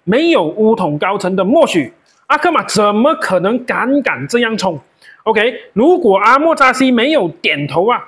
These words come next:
你觉得阿克玛敢这样子玩吗？阿莫扎西对于阿克玛的论述其实也是没有怎样去，啊，讲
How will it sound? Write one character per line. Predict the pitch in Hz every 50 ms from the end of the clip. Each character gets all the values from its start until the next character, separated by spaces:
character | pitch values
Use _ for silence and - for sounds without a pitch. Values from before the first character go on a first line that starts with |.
| _ _ _
你 | 165 170 151
觉 | 165 226
得 | 240
阿 | 233 196 190 185
克 | - 214 208
玛 | 190 143 135
敢 | _ - 151 - - -
这 | - 208
样 | 208 202 202
子 | 202 - 139
玩 | 135 127 123 143
吗？ | 160 160 147 - _ _ _ _ _ _ _ _ _ _ _ _ _ _
阿 | - 285
莫 | 330 359
扎 | - 320
西 | 294 240 294
对 | 247 - 349 330
于 | 294
阿 | 277 254 247
克 | 233 285
玛 | 294 247 175
的 | 196
论 | 220 254 277
述 | 247 294
其 | 269 - 247 277
实 | - 285
也 | 247 180
是 | 151 - - 269
没 | 233 185 202 277
有 | 311 285 233
怎 | - - 151 135
样 | 170 196 202
去， | 196 - - 254 233 180 - _ _ - - - _
啊， | - 147 135
讲 | - - - 214 -